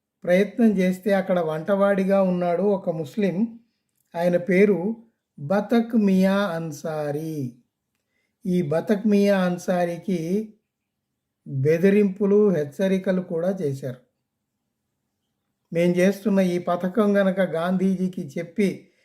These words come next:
మా ప్రయత్నానికి అడ్డంకం కలిగించావా, నువ్వు ఉండవు, నీ కుటుంబము ఉండదు,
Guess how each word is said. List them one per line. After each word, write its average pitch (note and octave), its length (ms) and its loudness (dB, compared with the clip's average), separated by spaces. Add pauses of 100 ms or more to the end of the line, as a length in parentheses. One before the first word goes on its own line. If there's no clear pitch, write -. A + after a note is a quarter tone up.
(180)
మా F3 160 0
ప్రయత్నానికి G3 760 0
అడ్డంకం F#3 580 0
కలిగించావా, F3+ 920 0
నువ్వు F3+ 420 0
ఉండవు, F#3 520 0
నీ F#3 220 0
కుటుంబము F3+ 760 -4
ఉండదు, F3+ 440 -4